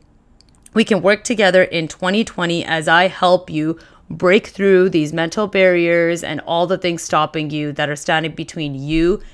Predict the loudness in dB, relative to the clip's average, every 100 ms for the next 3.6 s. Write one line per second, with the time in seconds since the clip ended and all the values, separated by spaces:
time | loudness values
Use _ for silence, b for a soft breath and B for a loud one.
0 | b -10 -8 -8 -6 -6 -4 -8 -8 -10
1 | -14 -12 -6 -4 -4 -8 -8 -16 -6 -2
2 | -2 -4 -6 -8 -10 -10 -8 -8 -10 -6
3 | -6 -6 -8 -16 -18